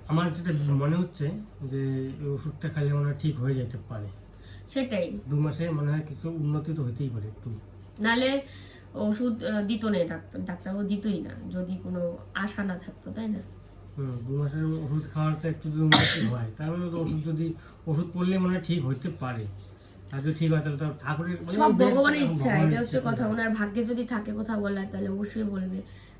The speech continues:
Speaker 2: আমরা তো চেষ্টা করতে কম করলাম না, ডাক্তার দেখালাম, যতটা করার ততটা করেছি।
Speaker 1: এবং
Speaker 2: যা
Speaker 1: কন-,
Speaker 2: এখন
Speaker 1: কন্টিনিউ ডাক্তারের
Speaker 2: হ্যাঁ।
Speaker 1: অনুযায়ী চলা হবে। আহ, যেটা যেটা লাগে সেটা সেটা করা লাগবে আর কি।
Speaker 2: ওইটাই। স্ট্রোক করলে মানুষের নাকি কিছু একটা হারায়,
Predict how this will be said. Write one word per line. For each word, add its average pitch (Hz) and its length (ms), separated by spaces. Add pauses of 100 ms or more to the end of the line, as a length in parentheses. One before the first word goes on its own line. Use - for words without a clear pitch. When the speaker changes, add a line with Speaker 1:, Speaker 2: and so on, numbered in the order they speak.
Speaker 2:
আমরা 202 260
তো 240 120
চেষ্টা 226 320
করতে 226 240
কম 208 240
করলাম 208 320
না, 233 180 (160)
ডাক্তার 196 320
দেখালাম, 190 440 (460)
যতটা 254 300
করার 233 320 (200)
ততটা 220 320
করেছি। 196 500 (180)
Speaker 1:
এবং 175 200
Speaker 2:
যা 220 80
Speaker 1:
কন-, 170 80
Speaker 2:
এখন 156 300 (100)
Speaker 1:
কন্টিনিউ 170 560
ডাক্তারের 143 400 (100)
Speaker 2:
হ্যাঁ। 190 340
Speaker 1:
অনুযায়ী 151 300
চলা 147 200
হবে। 123 200
আহ, - 960 (140)
যেটা 143 220
যেটা 143 160
লাগে 143 240
সেটা 127 180
সেটা 127 120
করা 123 240
লাগবে 120 260
আর 135 60
কি। - 160 (420)
Speaker 2:
ওইটাই। 196 280 (840)
স্ট্রোক 302 400
করলে 302 320
মানুষের 277 360
নাকি 277 240
কিছু 262 180
একটা 262 180
হারায়, 190 440